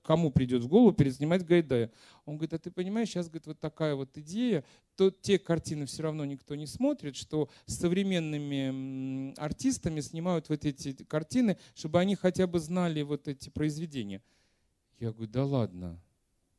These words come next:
И я стал всех опрашивать, кому младше тридцати, кто видел «Кавказскую пленницу». Никто.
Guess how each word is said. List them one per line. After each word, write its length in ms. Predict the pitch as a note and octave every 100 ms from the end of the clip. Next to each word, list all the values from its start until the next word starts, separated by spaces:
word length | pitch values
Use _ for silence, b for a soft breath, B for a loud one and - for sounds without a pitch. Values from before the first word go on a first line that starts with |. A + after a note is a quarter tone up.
| _ _ _ _ _ -
И 60 |
я 200 | A#2 E3
стал 240 | - - B2+
всех 340 | - D#3 -
опрашивать, 640 | D3+ - A2 - G2+ G2+
кому 300 | _ A#2+ D3
младше 380 | D#3+ B2 C3+ -
тридцати, 460 | A#2+ A#2 A#2 - -
кто 220 | - F3+
видел 280 | E3 B2+ A2
«Кавказскую 580 | A#2 A2+ D3 B2+ -
пленницу». 420 | A#2 G2 F#2+ - _ _
Никто. 540 | - E3+ - _ G#2